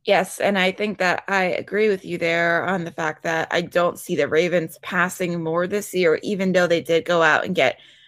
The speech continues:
Rashad Bateman. Of course, he's injured, and we'll still don't really have an exact return date on him.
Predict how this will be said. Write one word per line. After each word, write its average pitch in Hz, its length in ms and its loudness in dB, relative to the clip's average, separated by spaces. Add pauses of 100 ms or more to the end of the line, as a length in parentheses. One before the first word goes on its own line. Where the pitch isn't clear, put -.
(120)
Rashad 208 340 2
Bateman. 196 540 2 (180)
Of 180 140 -6
course, 175 500 -2
he's 254 400 -6
injured, 175 720 0 (100)
and 160 400 -4
we'll 165 400 2 (160)
still - 260 -2
don't 240 120 0
really 135 220 2
have 147 280 2
an 160 100 -2
exact 151 460 0
return 175 400 -6
date 160 200 2
on 156 180 -4
him. 226 480 0